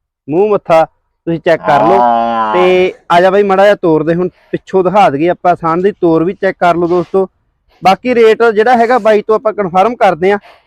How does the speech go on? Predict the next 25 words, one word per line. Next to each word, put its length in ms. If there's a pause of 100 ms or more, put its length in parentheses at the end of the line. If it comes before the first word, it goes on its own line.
(220)
ਰੇਟ 240
ਵੀ 140
ਕੀ 400
ਕਰਦੇ 380
ਆ 40
ਰੇਟ। 220 (360)
ਤੇ 120
ਟੈਸਟੀਕਲਾਂ 580
ਦਾ 100
ਤੁਸੀਂ 260
ਦੇਖ 200
ਲਓ 200
ਹਨਾ, 120 (520)
ਪਿੱਠ 240
ਪੁੜੇ 260
ਦੀ 100
ਬੰਤਰ 400
ਹੈ 100
ਜਿਹੜੀ, 240 (520)
ਬਹੁਤ 380
ਹੀ 160
ਜ਼ਿਆਦਾ 280
ਸੋਹਣੀ 380 (420)
ਬੰਤਰ 360
ਹੈਗੀ। 220